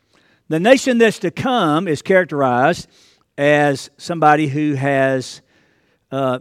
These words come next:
ten, uh, ten horns. Uh, ten horns here then would be the, the last godless, blasphemous, because when he, when he says,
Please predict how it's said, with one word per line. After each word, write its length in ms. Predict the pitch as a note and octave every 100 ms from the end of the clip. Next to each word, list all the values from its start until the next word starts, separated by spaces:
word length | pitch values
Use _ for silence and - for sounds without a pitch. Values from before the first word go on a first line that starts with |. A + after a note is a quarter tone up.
| _
ten, 480 | - E3 D#3+ D3 A2+ _ _ _ _
uh, 200 | C3+ B2+ A#2
ten 260 | F3 D#3+
horns. 840 | C#3 G3+ A#3+ D3 F#2 G2+ _ - - _ _ _ _ _ _ _ _ _ _ _
Uh, 160 | C3 C3
ten 260 | - G3+
horns 320 | D#3+ F#3 F#3 E3
here 180 | D#3+
then 280 | D3 D3 D#3+
would 180 | D#3 C3
be 420 | D3+ D3 C#3+ A2 _ _ _ _ -
the, 240 | C#3+ C#3+ C3+
the 160 | C3+
last 640 | B2+ C#3+ E3+ F3+ - - - _ _ _ _ _ _ _ _ _ _ _ _ _ _ _ _ - C#3
godless, 580 | D3 E3 F3+ F#3 F3+ -
blasphemous, 1080 | A#2+ C3 D#3 F3 - F3 E3+ E3+ D#3+ - _ _ _ -
because 280 | C3+ D3+
when 120 | D3 D3+
he, 120 | C3+ -
when 140 | F3
he 80 | D#3+
says, 420 | - B3+ G3+